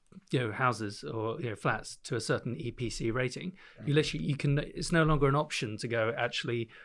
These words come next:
you know, we'll happily do an expensive loan on low quality housing, um, in a location and just, you know, make a load of money." It's just, it's, it's a flat no. I think it doesn't, it doesn't even get through the door anymore.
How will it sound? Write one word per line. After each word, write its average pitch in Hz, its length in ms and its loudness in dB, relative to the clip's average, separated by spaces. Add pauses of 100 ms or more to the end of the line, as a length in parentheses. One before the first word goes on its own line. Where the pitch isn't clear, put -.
(360)
you 139 100 0
know, 107 80 2
we'll 120 220 0
happily 123 360 2
do 123 140 0
an 117 100 0
expensive 120 520 -4
loan 110 400 0
on 113 260 -4
low 117 200 0
quality 113 440 -4
housing, 113 540 -6 (340)
um, 110 600 -2
in 127 140 -4
a 107 80 -2
location 107 540 0
and 104 120 -8
just, - 340 -8
you 110 120 -8
know, 98 100 -10 (400)
make 113 240 -4
a 127 40 -4
load 110 160 0
of 117 60 -6
money." 120 280 -2
It's - 220 -6
just, - 280 -4 (400)
it's, 139 260 0
it's - 200 -4
a 131 40 -4
flat 143 320 0
no. 120 320 2
I 113 60 4
think 117 200 -2
it 123 100 0
doesn't, 117 420 0
it - 100 -6
doesn't 143 200 2
even 113 160 -2
get 123 200 -2
through 120 180 -2
the 107 100 -4
door 123 320 0
anymore. 170 340 -8